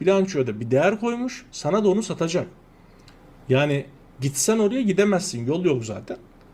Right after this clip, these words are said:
Hani ama hadi hasbelkader helikopterle attılar arazinin üzerine seni. Yani o araziyi gördüğünde "Alır mısın burayı?" desen, "Abi hadi gidelim." dersin.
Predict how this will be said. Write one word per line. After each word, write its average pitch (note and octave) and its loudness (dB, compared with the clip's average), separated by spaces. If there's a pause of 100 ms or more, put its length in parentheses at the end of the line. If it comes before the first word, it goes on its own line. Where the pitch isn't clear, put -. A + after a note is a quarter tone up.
(220)
Hani F3 2 (100)
ama E3 2
hadi F#3+ 2 (220)
hasbelkader F3 0
helikopterle E3+ 0
attılar E3 0
arazinin A#2 2
üzerine A2+ -4
seni. C#3+ -2 (800)
Yani C#3 2
o D3 4
araziyi F3+ 2
gördüğünde F3+ 2
"Alır D#3 2
mısın G3 0
burayı?" D3+ 0
desen, E3+ -2
"Abi D3 4
hadi D#3+ -4
gidelim." E3 2
dersin. A2+ -4